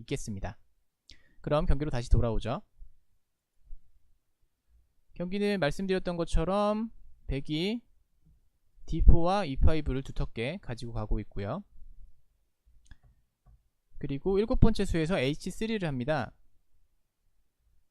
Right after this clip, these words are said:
어, 런던 시스템에서는 흑의 나이트가 에이치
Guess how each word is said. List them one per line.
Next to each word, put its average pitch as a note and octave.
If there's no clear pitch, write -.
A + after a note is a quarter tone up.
어, D3+
런던 E3
시스템에서는 F#3
흑의 A3+
나이트가 F3+
에이치 D#3